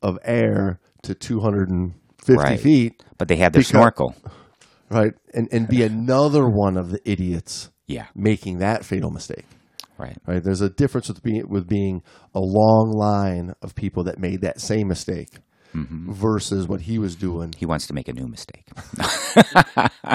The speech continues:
Speaker 2: I'm kidding. He's, he's pushing the limits. He knew what he was getting into.
Speaker 1: Yeah.
Speaker 2: You know,
Speaker 1: Right.
Speaker 2: he, he was ready to take that on. And if you read, you read his bio, you read his, you know, his interview before he, he did this, he was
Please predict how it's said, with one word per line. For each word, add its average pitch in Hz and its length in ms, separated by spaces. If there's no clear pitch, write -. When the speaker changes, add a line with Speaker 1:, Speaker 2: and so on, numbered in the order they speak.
Speaker 2:
I'm 67 200
kidding. 64 340
He's, 107 160
he's 120 260
pushing 104 460
the 80 60
limits. 62 540
He 92 200
knew 120 120
what 82 140
he 71 60
was 67 120
getting - 240
into. - 180
Speaker 1:
Yeah. 123 220
Speaker 2:
You 67 160
know, - 240
Speaker 1:
Right. 113 160
Speaker 2:
he, 98 60
he - 60
was 90 240
ready 87 220
to 78 100
take 73 240
that 67 140
on. 67 160
And 78 100
if 80 80
you 90 160
read, 104 480
you 90 260
read 95 240
his 90 160
bio, 73 540
you 69 120
read 76 300
his, 71 260
you 71 140
know, 62 220
his 76 220
interview 73 520
before 65 560
he, 69 300
he 69 180
did 64 260
this, 64 440
he 110 180
was 110 220